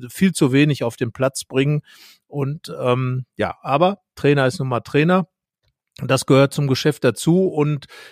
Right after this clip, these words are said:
ja, ähm, ich finde, als Trainer muss man einer Mannschaft auch viel mehr so Fußabdrücke. Das war ja das, was wir eigentlich vor der Saison gedacht haben. Da kommt jetzt ein Trainer,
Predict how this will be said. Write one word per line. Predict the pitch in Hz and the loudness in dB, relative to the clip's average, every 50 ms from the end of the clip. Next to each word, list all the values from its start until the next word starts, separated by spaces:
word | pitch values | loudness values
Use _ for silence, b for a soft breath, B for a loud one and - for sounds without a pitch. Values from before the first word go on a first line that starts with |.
| B B | B B
ja, | - 120 139 165 185 202 202 202 165 139 139 | 0 2 2 2 2 -2 -4 -2 0 2 2
ähm, | 143 147 143 | 2 0 -4
ich | 139 - | -6 -4
finde, | - 170 151 147 | -4 -2 0 0
als | 139 135 - | 0 -2 -4
Trainer | - - 143 147 151 151 143 | -4 0 0 0 2 2 0
muss | 143 147 143 - | 0 -2 -4 -4
man | - 143 139 | -4 -4 -2
einer | 139 135 135 135 | -2 -2 -2 0
Mannschaft | 135 143 147 - - 131 - - | 0 -2 -2 -2 -4 -4 -4 -4
auch | 135 - | -8 -8
viel | - - 165 156 | -6 -4 -2 0
mehr | 160 147 139 135 135 - - 143 | 2 2 0 0 -2 -4 -8 -6
so | 131 139 143 139 | -2 -2 -2 -2
Fußabdrücke. | - - 202 185 220 180 - - 123 127 - - 113 | 0 -2 -2 -2 -2 -6 -6 -4 -4 -4 -2 -2 -2
Das | 139 143 - | -2 0 2
war | 160 147 | 2 4
ja | 143 139 | 4 4
das, | 143 151 156 - | 4 2 2 2
was | 156 131 - - | 0 0 0 2
wir | 143 139 147 | 0 0 0
eigentlich | 147 151 156 151 - 139 - | 0 -2 -2 -2 -4 -4 -2
vor | - 160 160 151 | 2 2 2 2
der | 151 143 | 2 0
Saison | 135 131 127 143 143 143 | 0 0 0 0 0 0
gedacht | 135 123 139 147 - - - | 0 0 0 0 0 -2 -4
haben. | 120 104 110 | -4 -4 -2
Da | 113 117 | -2 -2
kommt | - - 147 156 151 | 0 0 -2 0 0
jetzt | 147 131 - - | -2 -2 -2 -6
ein | 117 - | -14 -10
Trainer, | - - 151 156 156 156 151 | -4 -2 0 2 2 2 0